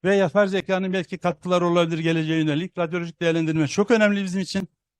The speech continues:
İyi bir deneyimli merkez, özellikle radyoloji, radyolojideki çok bu konuda iyi bir uzman, çok yol gösterici olabiliyor. Ne acıvan vakalarda yine kemoterapi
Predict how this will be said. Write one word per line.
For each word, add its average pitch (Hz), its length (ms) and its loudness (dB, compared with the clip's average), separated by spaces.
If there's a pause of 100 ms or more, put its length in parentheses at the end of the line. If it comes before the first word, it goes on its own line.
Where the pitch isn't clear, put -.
(420)
İyi 240 200 0
bir 220 100 -2
deneyimli 226 380 2
merkez, 208 400 0
özellikle 202 400 -2
radyoloji, 190 760 -2
radyolojideki 170 640 -4
çok - 280 -4
bu 175 100 -14
konuda 175 280 -8
iyi 180 240 -8
bir 160 60 -8
uzman, 170 420 -4 (320)
çok 196 240 0
yol 180 160 2
gösterici 151 480 -2
olabiliyor. 139 500 -2
Ne 247 120 0
acıvan 226 440 4
vakalarda 196 440 2
yine 185 220 -2
kemoterapi 143 1000 -4